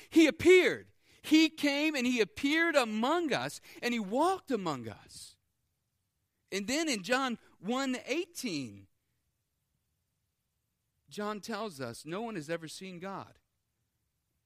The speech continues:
the only God, who is at the Father's side. He has made him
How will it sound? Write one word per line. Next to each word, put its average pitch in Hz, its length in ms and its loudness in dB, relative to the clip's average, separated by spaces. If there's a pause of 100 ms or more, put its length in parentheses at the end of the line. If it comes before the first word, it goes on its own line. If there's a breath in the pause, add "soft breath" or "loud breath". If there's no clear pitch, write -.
(180)
the 147 220 -12
only 202 320 -8
God, 175 480 -12 (800)
who 190 80 -8
is 175 140 -6
at 175 160 -8
the 143 80 -10
Father's 175 420 -8
side. 127 380 -12 (300)
He 233 600 -10 (220)
has 139 240 -8
made 180 480 -4 (180)
him 151 460 -8